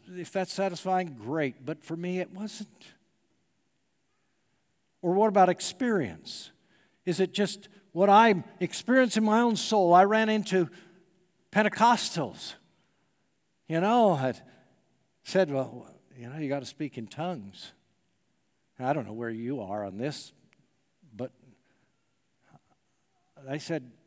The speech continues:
and they, they talked about all kinds of healings and things like that, and they, and they said, "Surely, Pastor, you can't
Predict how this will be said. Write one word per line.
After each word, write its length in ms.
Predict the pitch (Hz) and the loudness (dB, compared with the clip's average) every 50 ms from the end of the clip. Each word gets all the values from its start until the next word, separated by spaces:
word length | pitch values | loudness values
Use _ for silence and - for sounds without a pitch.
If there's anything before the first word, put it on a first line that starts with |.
| _ _ _ _ - | _ _ _ _ -16
and 140 | 139 117 | -12 -8
they, 180 | 123 143 156 151 | -6 -6 -6 -6
they 180 | 143 147 151 156 | -6 -6 -6 -6
talked 260 | - 165 170 160 - | -4 -4 -4 -4 -2
about 220 | 170 170 165 160 | -2 0 2 2
all 100 | 160 165 | 2 0
kinds 320 | 156 - 165 175 175 160 147 | 0 0 -2 -2 -2 -4 -6
of 80 | 143 | -10
healings 560 | 135 110 147 180 185 185 175 156 135 120 - | -8 -4 -4 0 0 0 0 -2 -4 -8 -10
and 160 | 127 120 107 - | -10 -10 -8 -6
things 260 | 147 147 147 135 107 | -6 -6 -6 -6 -6
like 220 | 127 131 123 - | -6 -6 -4 -2
that, 220 | - 165 165 165 - | -2 -2 -2 -2 -4
and 100 | 147 135 | -6 -8
they, 140 | 131 117 - - - - - - - _ _ _ _ - | -8 -8 -10 -14 -20 -20 -20 -20 -20 _ _ _ _ -8
and 100 | 156 156 | -6 -6
they 80 | 147 | -6
said, 340 | 131 - 170 160 143 135 - - - _ _ _ _ _ _ _ | -4 -2 -4 -4 -4 -6 -12 -20 -20 _ _ _ _ _ _ _
"Surely, 680 | - - - - - - 196 220 240 247 226 190 156 131 | -10 -6 -4 -4 0 2 4 6 6 6 6 6 4 2
Pastor, 720 | - - 135 143 127 107 - - - - 127 104 - - - _ _ _ _ _ _ _ _ _ _ _ _ _ _ _ _ _ _ _ | 0 -2 -2 -2 -2 -2 -6 -10 -10 -12 -14 -14 -16 -20 -20 _ _ _ _ _ _ _ _ _ _ _ _ _ _ _ _ _ _ _
you 140 | - 196 190 | -2 -2 -2
can't 340 | - - 185 180 156 156 | 0 0 2 2 2 0